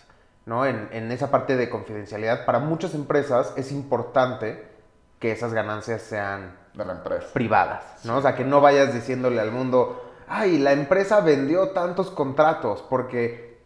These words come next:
Speaker 1: tu competencia se puede enterar y entonces puede afectar, ¿no? Hay, hay muchas cosas que,
Speaker 2: Claro,
Speaker 1: que
Speaker 2: desde
Speaker 1: sí tienen que ser
Speaker 2: precios.
Speaker 1: secretas. Exacto, estrategia de precios, ¿no? Tú no puedes irle a decir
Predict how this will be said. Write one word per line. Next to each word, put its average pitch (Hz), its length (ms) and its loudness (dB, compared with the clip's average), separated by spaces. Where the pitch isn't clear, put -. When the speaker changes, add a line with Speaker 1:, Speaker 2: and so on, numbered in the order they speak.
Speaker 1:
tu 135 120 -4
competencia 135 580 0
se 120 100 -4
puede 117 220 -2
enterar 143 500 4
y 131 80 0
entonces 113 460 -6
puede 110 260 -2
afectar, 135 880 0
¿no? 127 180 -2
Hay, 135 160 0
hay 131 120 0
muchas 135 380 -4
cosas 127 280 -4
que, - 80 -14
Speaker 2:
Claro, 143 280 2
Speaker 1:
que 143 80 4
Speaker 2:
desde 135 180 6
Speaker 1:
sí 131 80 2
tienen 202 260 8
que 196 60 2
ser 110 100 -2
Speaker 2:
precios. 113 240 2
Speaker 1:
secretas. - 540 -8
Exacto, 143 360 2
estrategia 127 540 -2
de 135 60 -6
precios, 135 480 -2
¿no? 127 200 0
Tú 165 120 2
no 165 120 2
puedes 156 240 4
irle 139 180 2
a 131 40 6
decir 123 720 -4